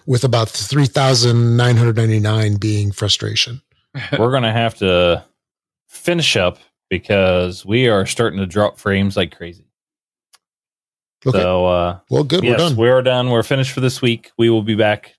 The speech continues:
Speaker 2: next week. Same great channel, same great time. <laughs> The Bat Channel, whatever that is.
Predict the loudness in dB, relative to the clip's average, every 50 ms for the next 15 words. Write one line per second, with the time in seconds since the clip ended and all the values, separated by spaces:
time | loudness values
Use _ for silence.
0 | _ -4 -4 -4 -6 -4 -2 -2 -2 -2 -6 _ _ _ _ _ _ _ _ _
1 | _ _ _ _ _ _ _ -4 -2 -2 -2 -2 -4 -6 -8 _ _ _ _ _
2 | -2 -2 -2 -2 -2 -4 -2 -2 0 0 -2 -2 -4 -8 _ _ _ _ _ _
3 | _ _ _ _ -4 -2 -2 -2 -2 -4 -4 -4 -6 -6 -6 -6 -10 _ _ -20
4 | -20 -8 _ -4 -2 0 0 0 0 -2 -2 -2 0 0 0 0 0 -4 -4 -4
5 | -2 -2 -2 -2 0 0 0 0 0 0 -2 -4 -8 -14